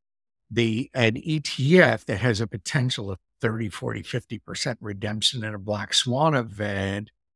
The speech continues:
can only stake half of that. So the, the yield, the gross yield on an E T F is lower than the gross yield on, um,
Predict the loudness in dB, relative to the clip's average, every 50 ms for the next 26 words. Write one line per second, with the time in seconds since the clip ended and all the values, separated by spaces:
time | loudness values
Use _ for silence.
0 | _ _ _ _ _ 0 2 4 6 6 4 4 2 2 0 0 0 0 0 -2
1 | -2 -4 -2 -2 -4 -4 -6 -8 -10 -8 -8 -4 -4 -4 -4 -4 -4 -6 -6 -6
2 | -8 -10 -8 -8 -6 -8 -8 -10 -12 _ _ _ _ _ _ _ _ _ _ _
3 | _ _ _ _ _ _ _ -6 0 2 4 4 4 2 0 -4 -4 0 2 2
4 | 4 2 2 0 -4 -6 -12 _ _ _ _ _ -10 -4 -2 -2 -2 -2 -2 0
5 | 4 6 6 8 8 6 6 4 4 2 0 -4 -8 -14 _ _ _ _ _ _
6 | _ _ _ -12 -12 -6 0 4 6 6 6 6 4 0 -2 -2 -2 -2 -2 -2
7 | -4 -4 -2 -2 -2 -2 -4 -4 -6 -6 -4 0 0 2 2 2 0 -2 -4 -4
8 | -4 -4 -6 -6 -6 -6 -8 -8 -10 -10 -8 -10 -10 -8 -6 -4 -2 -2 -2 -4
9 | -2 -2 -2 -2 -2 -2 -4 -4 -4 -4 -2 -2 0 0 0 0 0 -2 -2 -4
10 | -6 _ _ _ _ _ _ _ _ _ _ _ _ _ 2 2 4 4 2 0
11 | 0 -2 -4 -6 -8